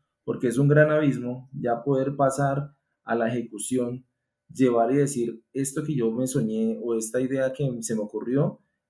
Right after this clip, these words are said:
la voy a empezar a ejecutar, la voy a empezar a llevar a la realidad"? Y es ahí donde la innovación aparece, y por eso hoy, hoy en día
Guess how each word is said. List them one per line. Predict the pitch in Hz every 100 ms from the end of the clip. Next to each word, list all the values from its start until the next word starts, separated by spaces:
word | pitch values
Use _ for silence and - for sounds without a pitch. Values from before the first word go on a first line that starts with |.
| _
la | 117 113 113
voy | 110 107
a | 113
empezar | 123 127 101 98 - -
a | 127
ejecutar, | 127 127 104 98 87 -
la | 107
voy | 101
a | 98
empezar | 123 113 101
a |
llevar | 120 104
a | 104
la | 117
realidad"? | 117 117 107 95 80 71 _ _ _ _
Y | 127
es | 147
ahí | 180
donde | 170 170 170
la | 165
innovación | 143 120 107 - 117
aparece, | 120 127 110 98 120 139 -
y | - 110
por | 110
eso | 101 101 117
hoy, | 123 123
hoy | 135 135
en | 123
día | 120 120 127